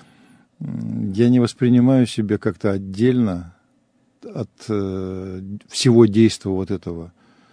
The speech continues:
И не могу выделить как-то вот в поток вот этот,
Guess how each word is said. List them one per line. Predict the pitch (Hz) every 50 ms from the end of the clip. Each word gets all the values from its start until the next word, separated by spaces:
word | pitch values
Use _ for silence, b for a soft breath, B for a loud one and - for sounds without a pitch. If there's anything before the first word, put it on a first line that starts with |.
| b b b b b b b b b b _ _ _ -
И | 269 247 214 147 113 107
не | 110 113 113 113
могу | 117 117 110 107 110 117 127 123 120 113 107 - _ -
выделить | 117 92 87 98 117 135 127 117 123 110 110 104 - - - 104 - _
как-то | - 117 104 - _ - 110 104 101 104 - -
вот | 107 107 107 101 _ _ _ - -
в | 277 - - - 139 - - -
поток | - 139 123 - - 143 127 -
вот | 113 107 -
этот, | 113 110 104 90